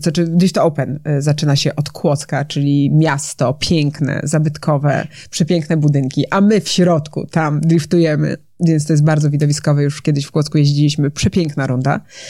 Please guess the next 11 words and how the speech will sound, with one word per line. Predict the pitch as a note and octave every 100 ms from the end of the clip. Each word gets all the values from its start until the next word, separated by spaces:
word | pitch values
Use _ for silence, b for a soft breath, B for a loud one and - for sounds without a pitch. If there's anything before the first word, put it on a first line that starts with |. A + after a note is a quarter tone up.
| B B
E, | - D#3 D3+
i | D3+
mamy | G#3 G#3+ G#3
też | E3+ D3+
na |
przykład | D#3+ E3+ D#3
Czarną | D3+ C#3+ D3+
Górę, | F3 F#3+ D3 D3
czyli | - C3+ C3 D3+ D#3 D3+
rundę | C#3 C#3 C3+ D3+ D3+ -
górską. | F3 C4+ G3+ - C#3 D3